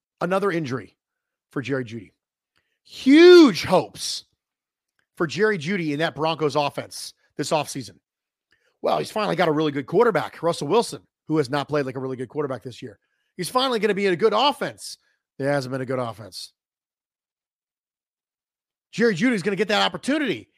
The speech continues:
He's hurt again. And he's got plenty of opportunity. K J Hamler's hurt. Tim Patrick's on I R. There was opportunity all over the place.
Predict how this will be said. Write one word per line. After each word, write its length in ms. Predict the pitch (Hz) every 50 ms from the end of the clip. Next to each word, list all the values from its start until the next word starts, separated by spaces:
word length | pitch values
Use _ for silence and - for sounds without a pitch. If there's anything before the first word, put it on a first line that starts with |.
| _ _
He's 220 | - 160 151 -
hurt 280 | - 156 147 139 - _ _ _ _ _ _ -
again. 380 | 143 123 131 127 120 90 82 _ _ _ _ _ _ _ _ _ _ _ _ _ _ _ _ _ _ _ _ _ _ _ _ _ _ _ _ _ _ _ _ _ _ _ _ _ _ _ _ _ _ _ _ _ _ -
And 80 | 196 202
he's 140 | 214 214 156
got 340 | - 226 240 269 277 175 - _ _ _ _ -
plenty 340 | - - - 170 208 233 254
of 80 | 247 240
opportunity. 680 | 240 240 240 - - 262 285 277 254 240 233 226 - _ _ _ _ _ _ _ _ _ _ _ _ _ _ _ _ -
K 160 | - 208 226
J 160 | 196 240 220
Hamler's 400 | 196 202 226 233 233 233 226 165
hurt. 400 | 175 226 254 269 - - - - _ _ _ _ _ _ _ _ _ _ _ _ _ _ _ _ _ _ _ _ _ _ _ _ -
Tim 180 | - - 233 202
Patrick's 420 | 175 202 226 233 - - 226 175
on 160 | 233 220 214
I 200 | 214 208 208 214
R. 380 | 214 208 220 240 262 254 247 - _ _ _ _ _ _ _ _ _ _ _ _ _ _ _ _ _ _ _ _ _ _ _ _ -
There 100 | - 202
was 120 | 220 214 233
opportunity 580 | 233 233 226 214 - - 240 302 302 277 262
all 220 | 226 208 214 220 240
over 240 | 254 294 302 277
the 60 | 214 175
place. 500 | 139 175 165 127 - - - - -